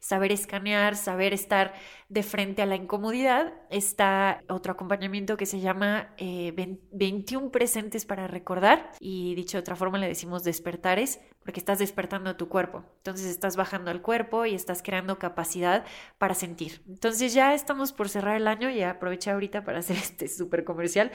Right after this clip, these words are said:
justo porque antes de cerrar el año vamos a tener un ciclo más de despertares y dos ciclos de exploradores. Entonces, para todo esto que estamos diciendo, por si alguien quiere entrar profundo a todo esto que estamos pla-, platicando, pues lo pueden hacer ahí. Ahora,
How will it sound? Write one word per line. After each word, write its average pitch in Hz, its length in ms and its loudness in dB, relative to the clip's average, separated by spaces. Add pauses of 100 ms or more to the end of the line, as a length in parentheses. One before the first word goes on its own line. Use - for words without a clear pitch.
(260)
justo 214 420 -2
porque 180 680 0
antes 202 300 2
de 196 60 0
cerrar 190 240 0
el 196 80 4
año 220 220 2
vamos 208 300 -2
a - 80 -14
tener 180 260 -6
un 190 100 -6
ciclo 196 340 -4
más 180 300 -4
de 185 100 -2
despertares 175 760 0 (340)
y 190 120 -4
dos 180 160 0
ciclos 180 340 -4
de 180 60 -4
exploradores. 220 600 -4
Entonces, 175 460 -8
para 165 220 -6
todo 202 120 0
esto 196 200 -4
que 180 40 -10
estamos 175 280 -6
diciendo, 208 480 -4
por 165 120 -4
si 170 120 -2
alguien 180 260 0
quiere 170 380 -2 (240)
entrar 175 440 -2
profundo 196 760 -2
a 151 160 -10
todo 165 160 0
esto 165 300 -4
que - 280 -18
estamos 180 420 -8
pla-, - 200 -16 (240)
platicando, 202 580 -4
pues 180 160 -8
lo 165 100 -2
pueden 175 220 -6
hacer 170 260 -8
ahí. 151 360 -10
Ahora, 165 520 -2